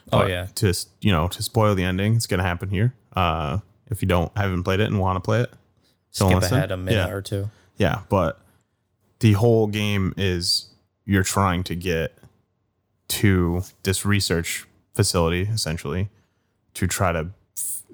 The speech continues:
Speaker 2: fix the zombie outbreak.
Speaker 1: Mm-hmm.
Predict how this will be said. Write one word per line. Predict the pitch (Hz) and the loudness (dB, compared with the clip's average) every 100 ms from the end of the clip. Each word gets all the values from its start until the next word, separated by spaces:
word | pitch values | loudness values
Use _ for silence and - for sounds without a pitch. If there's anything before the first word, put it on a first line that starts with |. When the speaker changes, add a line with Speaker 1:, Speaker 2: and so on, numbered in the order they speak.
| - | -12
Speaker 2:
fix | - - 107 - | -8 -2 -2 -2
the | - 98 | -2 -2
zombie | - 92 92 95 87 - | 0 0 0 -2 -4 -4
outbreak. | 95 92 107 110 - - _ _ - | -4 -2 0 -2 -4 -16 _ _ -2
Speaker 1:
Mm-hmm. | 131 123 | 2 4